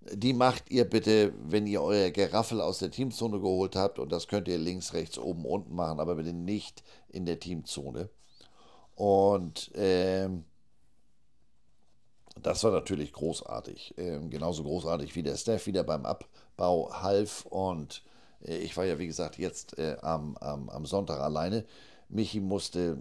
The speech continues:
Samstagabend wieder gerne in Hamburg zurück, aber es lief wie immer reibungslos. Das Einzige, was nicht reibungslos, äh, lief an dem Tag, ähm, ja, das war für unseren Running Back Noah. Er selber lief sehr, sehr gut,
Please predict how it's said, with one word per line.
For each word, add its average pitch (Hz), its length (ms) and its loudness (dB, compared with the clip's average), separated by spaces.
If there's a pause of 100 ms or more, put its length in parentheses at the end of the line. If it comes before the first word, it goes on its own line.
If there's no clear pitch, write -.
(160)
Samstagabend 82 540 -2
wieder 78 160 -4
gerne 78 180 -6
in 80 60 -6
Hamburg 85 320 -6
zurück, 78 340 -4 (920)
aber - 200 -2
es - 180 0
lief 76 300 -8
wie 73 120 -6
immer 71 200 -6
reibungslos. 69 880 -2
Das 76 200 -2
Einzige, 104 400 -2
was 95 220 -2
nicht 117 540 -4
reibungslos, 90 880 -2
äh, 80 380 -2
lief 85 440 -4
an 80 140 -6
dem 85 200 -4
Tag, 98 240 -2 (1000)
ähm, 85 500 -4 (300)
ja, 82 240 0
das 73 240 -6
war 78 140 -2
für 80 120 -8
unseren 80 300 -2
Running 85 260 -2
Back 82 240 -6
Noah. 85 360 -2
Er 71 200 -2
selber 95 380 0
lief 113 340 -4
sehr, 80 320 -2
sehr 73 240 -6
gut, 92 380 -4